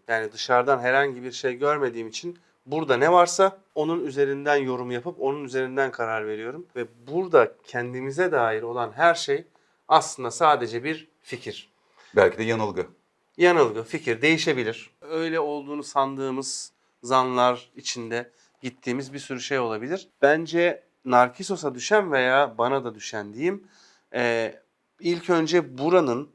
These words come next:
Speaker 1: tam da beni yüzde yüzüyle yansıtmayabileceğini ortaya koyabilmek. Ondan sonra da bunu koyduktan sonra "Bir dakika, ben tam da sandığım kişi olmayabilirim. Peki o zaman kimim?" diye aramaya geçtiğimde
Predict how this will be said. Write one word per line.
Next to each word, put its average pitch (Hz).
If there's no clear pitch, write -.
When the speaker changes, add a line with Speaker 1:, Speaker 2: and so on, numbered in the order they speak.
Speaker 1:
tam 196
da 143
beni 160
yüzde 139
yüzüyle 151
yansıtmayabileceğini 123
ortaya 143
koyabilmek. 101
Ondan 135
sonra 143
da 113
bunu 196
koyduktan 127
sonra 170
"Bir 165
dakika, 117
ben 156
tam 220
da 185
sandığım 170
kişi 156
olmayabilirim. 135
Peki 240
o 175
zaman 147
kimim?" 151
diye 131
aramaya 185
geçtiğimde 190